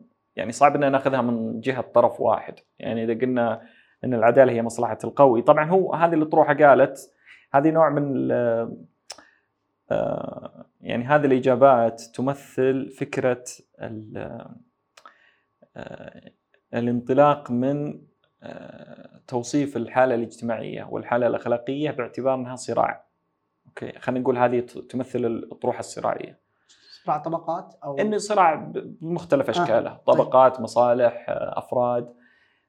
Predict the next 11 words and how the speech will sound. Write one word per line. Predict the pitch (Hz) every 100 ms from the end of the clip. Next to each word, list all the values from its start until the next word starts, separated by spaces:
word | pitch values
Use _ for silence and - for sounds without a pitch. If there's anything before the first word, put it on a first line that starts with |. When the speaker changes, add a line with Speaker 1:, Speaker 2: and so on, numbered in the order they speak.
| _ _ - -
Speaker 1:
هذول | 165 220 208 196 113
كأن | - 190 202 202
التعريف | 185 151 156 170 165
هذا | 165
يقول | 151 139 135 175 - - _ _ -
اتركوا | 180 - 151 - 156
فكرة، | 147 147 120 123 - 110
آه، | 113 110 -
أي | 156 156 156 147 135
مثال | 127 123 135 139 156 151 - _ _ _ _ -
أعلى. | 120 - - -